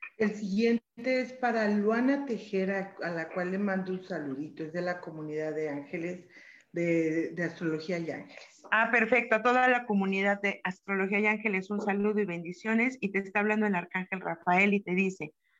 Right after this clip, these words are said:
Speaker 2: hay un panorama mucho mejor esperándote por el modo en el que has evolucionado y te has convertido en justamente la guía de tu propia vida. Así que solamente di para ti,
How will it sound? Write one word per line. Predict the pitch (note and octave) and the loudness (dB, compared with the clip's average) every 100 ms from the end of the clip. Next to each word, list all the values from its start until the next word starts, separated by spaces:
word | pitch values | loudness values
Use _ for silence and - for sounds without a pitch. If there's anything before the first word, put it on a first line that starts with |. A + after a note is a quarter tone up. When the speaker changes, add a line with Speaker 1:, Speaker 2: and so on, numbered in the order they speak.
| _ | _
Speaker 2:
hay | - B3 | 2 6
un | C#4+ | 8
panorama | C#4 B3 G#3+ G3+ G3+ | 6 6 6 6 6
mucho | G3+ G3 G3 F3+ | 6 4 2 0
mejor | F3+ E3+ G#3 | 2 0 2
esperándote | G3+ G3+ F#3+ F3+ F3+ F3+ F3 D3+ D3+ _ - _ | 2 0 0 2 2 0 -4 -6 -10 _ -20 _
por | G#3 G#3+ | 2 4
el | G#3+ | 6
modo | A3+ A#3 | 6 4
en | B3+ | 2
el | A#3+ A#3 | 0 0
que | G3+ | 0
has | G3 | 0
evolucionado | G#3+ G3 E3+ F3 F3 E3+ E3+ F3+ G3+ | -2 -2 -4 -6 -2 2 2 2 0
y | F#3 | -2
te | F3+ F#3 | -2 0
has | F3+ | -2
convertido | - G#3 F#3 E3+ - G#3 G3 G#3 - - _ - | -2 0 0 -2 -2 2 2 0 -6 -20 _ -2
en | G3 | 0
justamente | F#3+ A#3 A3+ A#3 A3 G#3 G#3 G#3+ G#3 | 2 0 0 2 2 2 2 0 0
la | F#3+ F3 | 2 2
guía | F3+ F#3 G#3 | 0 0 0
de | G3 | 0
tu | F#3+ F#3+ | -4 -8
propia | F#3 F3+ F3 F3+ E3+ | -6 -8 -4 -4 -2
vida. | F3 E3 D3+ - | -4 -2 -2 -2
Así | E3 - G#3 | -6 -8 -6
que | G#3+ A3 | -2 -2
solamente | G#3+ G3 F#3+ F3+ F#3 F#3 F#3+ | 0 -2 0 2 0 -2 -4
di | F#3 G3+ | -4 -4
para | G3 F#3 F3 | -2 -2 -2
ti, | G#3+ A3+ A#3 | -2 -4 -4